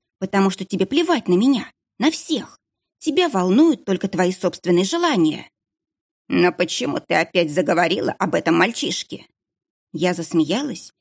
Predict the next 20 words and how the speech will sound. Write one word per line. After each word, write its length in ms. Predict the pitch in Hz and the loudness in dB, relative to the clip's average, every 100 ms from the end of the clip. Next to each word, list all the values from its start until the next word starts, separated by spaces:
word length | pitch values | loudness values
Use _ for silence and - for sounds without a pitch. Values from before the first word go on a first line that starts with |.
| _ - | _ 0
нервно, 480 | 160 226 202 131 - _ | 2 4 0 -8 -12 _
уже 240 | 185 190 175 | -2 2 2
на 120 | 175 | 2
грани 320 | 180 165 170 | 2 2 2
истерики. 640 | 190 - 190 143 - - _ _ _ _ _ _ _ - | 0 -4 -4 -4 -10 -16 _ _ _ _ _ _ _ -12
«В 160 | 175 180 | -6 -2
этом 300 | 320 247 170 | -2 0 0
весь 300 | 185 254 - | 0 -2 -6
ты. 240 | 262 - _ _ _ _ - | -8 -8 _ _ _ _ -8
А 80 | |
ведь 220 | 196 175 165 | -2 -2 0
даже 240 | 185 185 | 0 2
не 120 | 185 | 0
понимаешь. 720 | 220 302 349 294 - - - _ _ _ | 4 4 6 4 -2 -12 -14 _ _ _
На 120 | 190 254 | -4 -4
самом 460 | - 381 277 180 | -2 0 2 2
деле 240 | 185 285 175 | 0 0 0
не 120 | 170 | 0
понимаешь». 760 | 214 294 330 254 - - - _ _ _ _ _ - | 4 6 6 2 -4 -12 -14 _ _ _ _ _ -2
«Объясни», 840 | 170 165 180 226 - 214 156 | 0 2 0 -2 -2 2 0